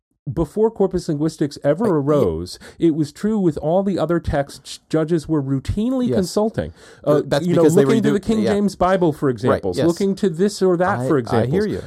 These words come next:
Speaker 1: looking to Shakespeare or other, 'cause judges have done that time out of mind, too.
Speaker 2: Right, which is why corpus linguistics is not new, and which is why I'm trying to pin down what exactly is the methodology here about which we're debating, right? And, because we've been doing this for a long time,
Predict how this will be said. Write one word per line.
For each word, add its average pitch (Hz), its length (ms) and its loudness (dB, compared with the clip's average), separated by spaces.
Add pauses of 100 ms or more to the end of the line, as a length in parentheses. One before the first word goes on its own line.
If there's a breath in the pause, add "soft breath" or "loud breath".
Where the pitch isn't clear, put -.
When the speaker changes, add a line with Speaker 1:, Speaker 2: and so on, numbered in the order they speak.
(100)
Speaker 1:
looking 170 320 0
to 196 140 0
Shakespeare 151 580 0
or 113 120 0
other, 151 220 0 (200 loud breath)
'cause 196 180 0
judges 247 380 0
have 180 180 -2
done 180 220 0
that 180 200 0
time 175 300 -2
out 170 100 0
of 180 80 0
mind, 170 220 0
too. 151 80 0
Speaker 2:
Right, 143 140 0 (180)
which 139 140 -2
is 120 100 -2
why 127 240 0 (200)
corpus 135 360 -2
linguistics 120 460 -4
is 113 120 -4
not 113 200 -2
new, 120 280 0
and 110 140 -2
which 107 140 -6
is 104 120 -6
why 107 120 0
I'm 107 100 -2
trying 110 160 -2
to 104 60 -6
pin 107 180 -6
down 113 280 -4
what 107 120 -2
exactly 104 460 -6
is 113 180 -6
the 101 60 -6
methodology 101 600 -4
here 98 200 -4
about 98 220 -4
which 104 280 -10
we're 101 200 -6
debating, - 520 -8
right? 92 260 -8
And, 104 220 -8 (100)
because 104 340 -6
we've 104 220 -6
been 101 140 -6
doing 127 160 -2
this 107 140 -8
for - 100 -6
a 101 40 -4
long 95 180 -8
time, 92 260 -8